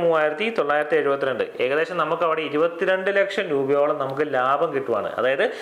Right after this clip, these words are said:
മൂവായിരം രൂപയുടെ ലാഭത്തിന് വേണ്ടി അല്ലെങ്കിൽ ഇത് അധികം അടയ്ക്കേണ്ടതെന്ന് ഓർത്ത് ദീർഘകാലത്തേക്ക് നമ്മൾ ചെയ്യുമ്പോൾ ആ മൂവായിരം രൂപ ദീർഘകാലത്ത് നമുക്ക് നഷ്ടപ്പെടുത്തുന്ന ഏകദേശം എത്രയാണ്, ഇരുപത്തിരണ്ട് ലക്ഷം രൂപയാണ്.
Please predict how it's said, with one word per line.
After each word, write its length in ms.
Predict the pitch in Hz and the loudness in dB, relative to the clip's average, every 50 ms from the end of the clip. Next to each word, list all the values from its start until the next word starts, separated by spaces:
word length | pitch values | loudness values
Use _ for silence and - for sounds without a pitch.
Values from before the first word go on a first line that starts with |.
| - - 208 | -10 -6 -2
മൂവായിരം 480 | 190 196 208 233 247 262 277 269 262 233 | 0 2 2 2 4 2 2 0 0 0
രൂപയുടെ 260 | 233 220 220 220 233 226 202 | 2 2 4 4 2 2 2
ലാഭത്തിന് 440 | 185 185 190 202 208 - - 214 214 208 | 2 2 2 0 0 -2 0 0 0 0
വേണ്ടി 160 | 208 196 180 175 | 2 2 2 2
അല്ലെങ്കിൽ 220 | 180 190 196 202 196 185 | 0 0 0 0 0 0
ഇത് 60 | 196 180 | 0 -2
അധികം 200 | 170 175 190 202 190 | -2 -2 0 0 0
അടയ്ക്കേണ്ടതെന്ന് 420 | 175 175 - 196 185 196 202 202 185 | 0 0 -2 -2 -2 -2 0 0 0
ഓർത്ത് 260 | 180 175 185 175 170 165 | 0 0 -2 -2 0 0
ദീർഘകാലത്തേക്ക് 640 | 160 165 165 175 175 190 190 190 190 185 196 190 190 185 | 2 2 2 2 2 2 2 2 2 0 0 0 0 0
നമ്മൾ 160 | 175 175 175 170 175 | 0 0 0 0 -2
ചെയ്യുമ്പോൾ 340 | 156 151 151 151 - 127 170 - - - - - - - 135 | -2 -2 -2 0 0 0 0 -2 -6 -12 -14 -8 -4 -2 0
ആ 20 | 160 185 190 | 0 0 0
മൂവായിരം 360 | 175 165 170 175 185 185 190 190 190 | 2 2 4 4 2 0 0 0 0
രൂപ 80 | 190 185 190 165 | 0 0 0 0
ദീർഘകാലത്ത് 520 | 160 160 165 175 175 180 175 - 175 175 165 143 | 0 0 2 2 0 0 0 -2 -2 -2 -2 -2
നമുക്ക് 300 | 139 160 202 196 233 233 208 165 | 0 -2 -2 -2 0 0 0 -2
നഷ്ടപ്പെടുത്തുന്ന 580 | - - 175 - - 156 151 160 156 156 143 143 | -2 -4 -6 -4 -4 -4 -2 -2 0 0 0 0
ഏകദേശം 280 | 147 143 147 143 147 139 | 0 0 0 -2 -2 -2
എത്രയാണ്, 300 | 143 139 139 135 131 127 117 110 | -2 -2 -2 -2 -2 -2 -2 -2
ഇരുപത്തിരണ്ട് 460 | 113 135 139 151 151 - 165 160 160 160 165 | -2 -2 -2 -2 -2 -2 -2 -2 0 0 -2
ലക്ഷം 220 | 156 160 - 165 151 120 | -2 -4 -4 -6 -4 -4
രൂപയാണ്. 360 | 113 120 127 135 117 101 - | -2 -2 0 0 -2 -2 -4